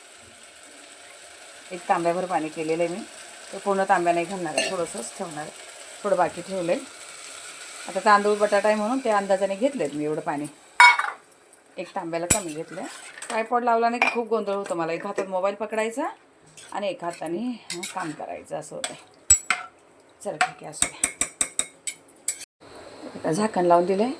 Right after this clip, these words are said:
आता याची एक शिट्टी आणि थोडीशी वाफ येऊ देणार, कारण गरम पाणी घातलेलं पटकन शिजतो लगेच आणि लगेच शिट्टी होती, म्हणून एक शिट्टी होऊ द्यायची आणि थोडेसे दुसरी शिट्टी व्हायच्यात बंद करायचं,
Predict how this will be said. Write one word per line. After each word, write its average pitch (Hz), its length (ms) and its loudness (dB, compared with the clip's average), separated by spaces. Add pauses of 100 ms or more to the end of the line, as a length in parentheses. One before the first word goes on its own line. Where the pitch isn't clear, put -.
(220)
आता 226 200 12
याची 220 300 10
एक 226 100 8
शिट्टी 262 300 4
आणि 247 240 6
थोडीशी 247 300 6
वाफ 202 220 12
येऊ 165 120 0
देणार, 175 260 4 (440)
कारण 208 140 0
गरम 208 220 8
पाणी 180 240 6
घातलेलं 180 340 2
पटकन 175 320 0
शिजतो 156 380 -4
लगेच 226 400 -2 (480)
आणि 175 160 -2
लगेच 185 240 -2
शिट्टी 160 200 -6
होती, 156 200 -4
म्हणून 208 200 0
एक 220 160 2
शिट्टी 233 200 -2
होऊ 202 140 4
द्यायची 208 300 4
आणि 190 220 0
थोडेसे 220 460 0 (300)
दुसरी 240 240 2
शिट्टी 226 240 0
व्हायच्यात 214 280 2
बंद 214 220 2
करायचं, 143 400 -6